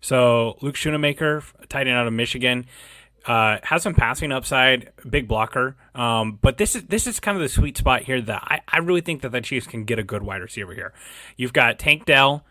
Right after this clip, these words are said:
You've got Michael Wilson, we, again, from Stanford. He's still here on the board, injury. A T Perry, your, your very own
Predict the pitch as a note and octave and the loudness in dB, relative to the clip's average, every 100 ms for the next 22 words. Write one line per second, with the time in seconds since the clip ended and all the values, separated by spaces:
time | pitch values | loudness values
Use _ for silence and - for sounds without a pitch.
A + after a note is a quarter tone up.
0 | _ _ A2+ - G#2+ G2+ A2+ C3 D3+ C3+ | _ _ -8 -2 -2 0 0 0 2 2
1 | B2 C#3 B2+ A2+ G#2+ A#2 B2 A#2+ A#2 A2 | 2 0 -4 -4 -8 -6 -2 -2 -2 -6
2 | - A#2+ A#2 G#2 B2+ - C3+ B2 B2 A#2 | -4 -6 -6 -8 -8 -4 -4 -2 -2 -2
3 | G#2+ A2+ A2+ G#2+ A2+ G#2+ A2 A2 - C3 | -2 0 0 -2 -6 -4 -4 -4 -2 -2
4 | C3 C#3+ - C3+ C3+ C3+ C3 - - - | -2 -4 0 2 4 2 -2 -12 -20 -8
5 | B2 C3+ A#2+ B2+ B2+ A#2+ B2+ C3 B2+ B2 | -4 -2 -4 -4 -4 0 0 2 0 0
6 | A#2+ | -4